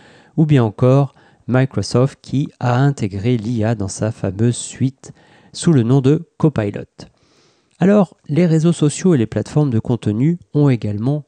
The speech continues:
suivi le mouvement. TikTok expérimente des assistants de recommandation dopés à l'I A.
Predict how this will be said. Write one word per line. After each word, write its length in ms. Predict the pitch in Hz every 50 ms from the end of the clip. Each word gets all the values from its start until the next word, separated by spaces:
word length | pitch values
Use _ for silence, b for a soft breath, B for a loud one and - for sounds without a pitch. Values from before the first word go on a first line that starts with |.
| _ _
suivi 400 | - - - - 107 110 127 131
le 80 | 131
mouvement. 400 | 143 151 160 147 139 110 92 90 - _
TikTok 560 | - - - _ - 117 135 143 - _ _ _ _
expérimente 840 | - - - - - 110 101 92 101 101 113 127 143 147 143 139 - - _ _ -
des 200 | - 123 123 135
assistants 440 | 127 - - - - - - 131 131
de 100 | 120 104
recommandation 840 | 98 104 - - 110 104 104 104 98 98 95 - - - 131 139 151 b b b b b b b -
dopés 380 | 110 113 117 - - 113 110
à 60 | 113 113
l'I 220 | 113 110 113 127
A. 140 | 147 185